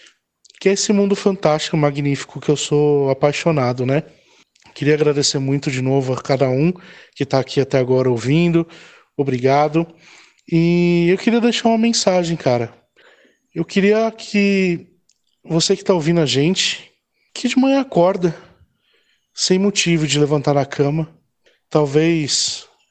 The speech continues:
você abra os olhos e não enxergue nenhuma razão pra que você possa seguir em frente.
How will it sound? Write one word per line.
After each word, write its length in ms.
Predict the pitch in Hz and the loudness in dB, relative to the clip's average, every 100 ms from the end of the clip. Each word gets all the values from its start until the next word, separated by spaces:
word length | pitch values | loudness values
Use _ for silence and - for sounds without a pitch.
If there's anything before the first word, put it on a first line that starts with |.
| _ _ _ - | _ _ _ -8
você 200 | 139 156 | -2 0
abra 200 | 147 147 | 2 0
os 160 | 120 | 0
olhos 420 | 143 151 147 135 147 | 0 2 0 -2 0
e 240 | 160 160 | 0 2
não 200 | 160 185 | 2 0
enxergue 640 | 202 - 165 170 151 - _ _ _ _ - | 0 2 2 0 -4 -14 _ _ _ _ -4
nenhuma 480 | 180 196 220 240 254 | 0 2 2 2 2
razão 480 | 247 202 147 160 170 - _ _ _ _ | 2 0 0 -2 -4 -14 _ _ _ _
pra 120 | 185 | -2
que 120 | 180 | 0
você 240 | 196 196 202 | 0 2 0
possa 380 | 202 170 160 - | 2 0 0 -4
seguir 340 | - 160 165 | -4 -2 0
em 80 | 175 | 0
frente. 640 | - 139 131 131 - - | 0 -2 -2 -4 -6 -8